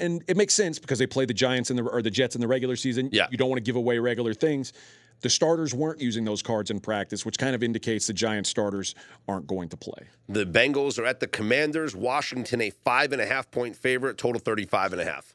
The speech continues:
Speaker 1: Uh, so
Speaker 2: That's
Speaker 1: for
Speaker 2: very low.
Speaker 1: the, the Commanders, we've got no idea. The, there's no news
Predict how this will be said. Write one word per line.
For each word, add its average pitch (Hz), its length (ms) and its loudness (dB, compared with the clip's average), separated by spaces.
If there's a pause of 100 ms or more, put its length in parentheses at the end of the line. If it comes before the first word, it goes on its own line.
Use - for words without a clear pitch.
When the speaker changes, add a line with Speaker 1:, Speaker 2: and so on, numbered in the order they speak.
Speaker 1:
Uh, 113 140 0 (260)
so 135 380 2 (180)
Speaker 2:
That's 90 160 2
Speaker 1:
for 151 80 0
Speaker 2:
very 90 380 2
low. 65 260 -12
Speaker 1:
the, 123 160 -2
the 131 120 2
Commanders, 170 480 2
we've 135 140 0
got 139 140 4
no 135 180 2
idea. 113 320 0
The, 107 180 -2
there's 113 400 0
no 151 380 2
news 139 600 -2